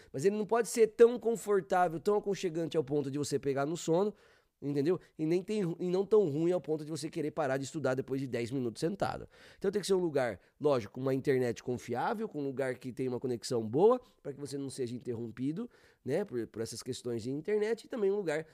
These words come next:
aonde você não vai ser perturbado. Isso é muito importante. Beleza?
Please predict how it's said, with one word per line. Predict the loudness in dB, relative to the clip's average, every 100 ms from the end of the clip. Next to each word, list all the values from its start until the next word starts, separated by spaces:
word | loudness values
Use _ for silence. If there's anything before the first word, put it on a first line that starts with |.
| _
aonde | -4 -2 0 -2 -6
você | -6 -4 -6 -8 _
não | -6 -2 0 2 4 2 0
vai | -2 -2 -2 -6
ser | -8 -6 -6 -10 _ _ -10
perturbado. | -6 -6 -4 -4 -4 -8 -12 -20 _
Isso | -12 -8 -10 -6
é | -4
muito | -2 -2 -2 -2 -4 -10 -10
importante. | -8 -6 -4 -4 -4 -10 -12 -14 -20 _ _ _ _ _ _
Beleza? | 2 4 6 2